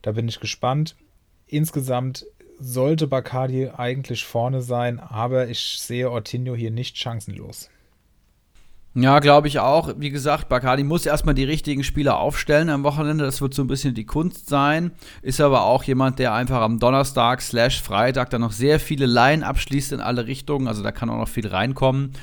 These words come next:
Speaker 2: Und vielleicht überlegt er sich ja noch zum Wochenende ein bisschen mehr in die Spitze zu gehen, um dann auch sich die Vorteile herauszuarbeiten am Wochenende. Bei uns sind grad zum Beispiel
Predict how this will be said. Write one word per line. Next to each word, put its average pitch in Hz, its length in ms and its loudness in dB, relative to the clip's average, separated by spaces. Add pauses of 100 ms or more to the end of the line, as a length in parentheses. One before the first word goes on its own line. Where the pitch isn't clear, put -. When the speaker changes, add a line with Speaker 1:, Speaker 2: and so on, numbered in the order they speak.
(380)
Speaker 2:
Und 151 320 4
vielleicht 123 340 2
überlegt 131 360 2
er 135 60 4
sich 123 180 0
ja 117 100 2
noch 113 240 0
zum 113 240 0
Wochenende 113 640 -2 (320)
ein - 40 -10
bisschen 175 320 4
mehr 143 120 4
in 143 40 0
die 143 80 2
Spitze 156 380 0
zu 139 180 -2
gehen, 131 260 4
um 117 180 -2
dann 107 260 -2
auch - 340 -6
sich 127 180 -2
die 120 360 2 (100)
Vorteile 127 540 4
herauszuarbeiten 123 840 2
am 113 120 0
Wochenende. 117 480 -2
Bei 107 100 0
uns 104 160 -6
sind 117 100 -2
grad 110 180 -6
zum 107 120 -4
Beispiel 104 300 -2